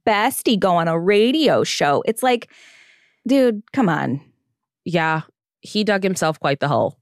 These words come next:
Speaker 1: Yeah.
Speaker 2: It's gonna be hard to get out of.
Speaker 1: Yes. And you know what sucks, though, is that <sighs>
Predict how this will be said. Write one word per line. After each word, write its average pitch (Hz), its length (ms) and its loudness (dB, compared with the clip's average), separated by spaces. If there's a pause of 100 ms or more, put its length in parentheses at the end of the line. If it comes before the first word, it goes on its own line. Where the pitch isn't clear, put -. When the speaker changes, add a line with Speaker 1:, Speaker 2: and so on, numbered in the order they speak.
Speaker 1:
Yeah. 175 240 -4 (140)
Speaker 2:
It's 156 160 -8
gonna 151 160 -2
be 151 120 -2
hard 143 180 -2
to - 60 -8
get 135 120 -2
out - 160 -4
of. - 260 -8 (100)
Speaker 1:
Yes. - 360 -6 (100)
And 294 200 0
you 311 120 2
know 403 100 4
what 427 200 0
sucks, - 380 -4
though, 196 340 0
is 202 160 0
that 185 380 -2 (920)
<sighs> - 80 -6